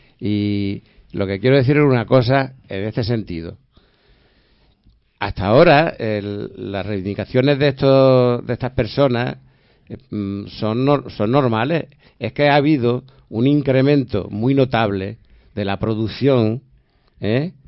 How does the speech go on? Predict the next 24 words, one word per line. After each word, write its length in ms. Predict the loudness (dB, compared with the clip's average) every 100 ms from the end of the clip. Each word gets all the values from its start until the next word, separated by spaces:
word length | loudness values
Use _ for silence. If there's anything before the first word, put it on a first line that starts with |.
| _
en 180 | -8 -4
eso, 480 | -2 2 4 4 2
en 100 | -2
esa 360 | -4 -2 -2 -2
empresa, 560 | -2 -2 -2 -4 -6 -12 _ -6
porque 280 | -6 -4 -4
antes 240 | -2 -2
solamente 420 | 2 2 2 2
había 380 | 0 2 0 0 -2
una, 760 | 0 0 2 0 -2 -2 -6 -12 _ _ _ -8
eh, 360 | -4 0 -2 -2
un, 160 | -4 -4
un 180 | -4 -2
turno 500 | 2 4 4 2 -2 -12 _ _
de 180 | -6 -2
día, 300 | 2 2 2
pero 280 | 0 -2 -2 -8 -20 -10
ahora 260 | -4 0
a 40 | 2
mí 100 | 4
me 180 | 2
parece 360 | 0 0 0 -2
que 120 | 0
ya 300 | 0 0 -4